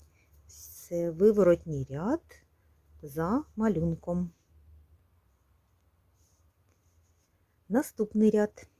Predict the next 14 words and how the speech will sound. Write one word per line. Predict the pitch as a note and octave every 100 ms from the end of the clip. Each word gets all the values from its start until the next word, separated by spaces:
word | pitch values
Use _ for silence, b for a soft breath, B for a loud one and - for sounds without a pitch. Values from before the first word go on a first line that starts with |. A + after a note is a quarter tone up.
| _
Продовжуємо | F#3+ E3 A3 E4 D#4 D#4+ E4 E4
скорочувати | - F3 G#3 B3+ D#4+ D#4 - D#4+ D#4+ _ _ _ _ _ E3
наші | E3+ G#3 B3 - D4+ D4+
трикутнички | - F#3 - F#3 G#3 B3+ - C4
з | F3+
виворотних | D#3+ F#3 G3 - G3
петель. | - F3+ - D3+ - _ _ _ _ _ _ _ _ _ _ _ _ _ _ -
Дві | E3+ G3+ D#4 C4+
виворотні | A3 A#3 G3+ G3+ E3+
петлі, | - D#3+ - C3 E3 G3+ _ _ _ _ _ _ _ _ _ _ _ _ _ _ _ _ _ _ _ _ _ _ _ _ _ _ _ _ _ F3
дві | D#3+ A#3 F4
петлі | G3+ - F3+ E3
з |
нахилом | E3+ G#3+ A3+ - D3 C#3